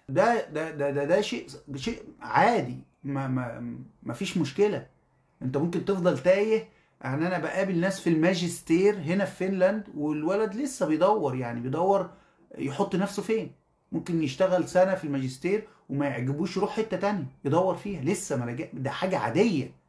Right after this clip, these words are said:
مفيش مشكلة. أنت لم تجد أين تثمر، م-، أين، آه، لم تجد أن تحط مهاراتك، مهاراتك هتفيدك فين؟ طيب، الفكرة هنا أعملها إزاي؟ قولوا لي، اكتبوا لي أعملها إزاي وأنا تايه وأنا مش عارف وأنا م-،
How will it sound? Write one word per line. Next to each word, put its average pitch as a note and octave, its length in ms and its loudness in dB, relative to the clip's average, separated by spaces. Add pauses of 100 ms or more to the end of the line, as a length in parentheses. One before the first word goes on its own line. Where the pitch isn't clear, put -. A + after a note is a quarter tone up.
(260)
مفيش F3 260 -6
مشكلة. E3 280 0
أنت F3 480 -2
لم C#3 220 0
تجد F#3 420 0 (260)
أين F#3+ 240 0
تثمر، G3+ 380 -2 (460)
م-، D3+ 100 2 (160)
أين، A#3+ 280 6
آه، F3 560 -6
لم D#3+ 260 -4
تجد G#3 480 -2
أن E3+ 200 -8
تحط - 380 -2
مهاراتك، E3+ 580 2 (360)
مهاراتك D#3+ 480 2
هتفيدك F#3+ 340 -2
فين؟ A3 320 -2 (1120)
طيب، E3 340 6
الفكرة A#3 380 4
هنا F3+ 360 2 (400)
أعملها G3 460 6
إزاي؟ B2 400 -4 (760)
قولوا C4 240 10
لي، D#4 80 8
اكتبوا A#3+ 340 0
لي A3 100 0
أعملها A3+ 400 4
إزاي A3 280 2
وأنا A3 320 4
تايه G#3+ 320 2
وأنا G3+ 240 0
مش F#3 200 -6
عارف F#3+ 400 0
وأنا F3+ 220 -2
م-، F3 180 -6